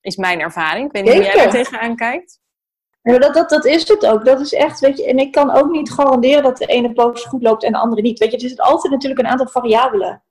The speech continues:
Speaker 2: in.
Speaker 1: Ja.
Speaker 2: Dus dat, kijk, je kan wel bedenken dat, dat bepaalde dagen misschien iets beter werken. Of inderdaad, eh, weet je, als je 's ochtends iets post of rond de lunchtijd. Of, ja, weet je, als je 's middags rond vijf uur iets post, ja, weet je, is de kans best wel groot dat mensen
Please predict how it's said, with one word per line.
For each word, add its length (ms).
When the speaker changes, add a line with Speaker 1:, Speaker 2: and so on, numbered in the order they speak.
Speaker 2:
in. 260
Speaker 1:
Ja. 80
Speaker 2:
Dus 140
dat, 420
kijk, 180
je 80
kan 240
wel 320
bedenken 440
dat, 300
dat 160
bepaalde 400
dagen 240
misschien 220
iets 100
beter 300
werken. 320
Of 120
inderdaad, 500
eh, 680
weet 260
je, 140
als 180
je 80
's 100
ochtends 320
iets 200
post 340
of 60
rond 200
de 100
lunchtijd. 640
Of, 200
ja, 120
weet 140
je, 60
als 120
je 60
's 240
middags 280
rond 240
vijf 320
uur 180
iets 220
post, 360
ja, 100
weet 180
je, 60
is 80
de 60
kans 220
best 120
wel 100
groot 160
dat 80
mensen 420